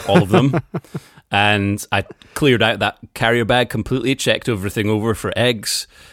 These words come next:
Speaker 1: and then I put the bag in the wash, uh, well, at least into the washing machine at that point,
Speaker 2: Mm.
Speaker 1: and sealed it away in there to, to wash later on.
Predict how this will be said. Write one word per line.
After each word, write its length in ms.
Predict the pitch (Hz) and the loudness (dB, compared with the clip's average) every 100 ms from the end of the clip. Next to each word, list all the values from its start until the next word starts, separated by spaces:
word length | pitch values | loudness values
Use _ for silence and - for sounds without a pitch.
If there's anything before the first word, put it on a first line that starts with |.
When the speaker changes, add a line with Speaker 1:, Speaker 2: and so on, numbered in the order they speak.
| - | -10
Speaker 1:
and 100 | 101 | -4
then 100 | 101 | -2
I 100 | 101 | -2
put 260 | 98 127 101 | -2 -4 -4
the 80 | 92 | -4
bag 440 | 113 104 98 87 - _ - | 0 0 -2 -6 -14 _ -8
in 120 | 101 | -6
the 80 | 92 | 0
wash, 520 | 113 123 - - - _ _ _ _ _ - | 2 2 0 -6 -8 _ _ _ _ _ -8
uh, 460 | 92 87 87 85 85 _ _ _ _ - | -6 -4 -6 -8 -10 _ _ _ _ -2
well, 240 | 101 95 | 2 2
at 120 | 113 | 2
least 180 | 117 104 | 0 0
into 220 | 117 107 | 0 0
the 80 | 107 | 0
washing 340 | 104 104 113 95 | 2 2 0 -4
machine 480 | 95 135 110 110 | -2 -2 0 -2
at 80 | 110 | -4
that 220 | 98 104 | -4 -4
point, 300 | - 95 110 - _ _ _ 107 | -4 -6 -6 -10 _ _ _ -4
Speaker 2:
Mm. 240 | 95 87 | -2 -4
Speaker 1:
and 100 | 92 | -6
sealed 300 | - 110 98 | -4 -2 -2
it 100 | 107 | -4
away 240 | 92 101 | -2 -2
in 140 | 95 92 | -2 0
there 320 | 101 92 101 - | 0 0 -4 -10
to, 120 | - 90 - | -10 -10 -8
to 240 | - 92 | -8 -6
wash 520 | 87 95 95 - - - _ _ _ | -4 -4 -4 -4 -12 -16 _ _ _
later 280 | - - 90 | -6 -4 -2
on. 300 | 104 92 | 0 0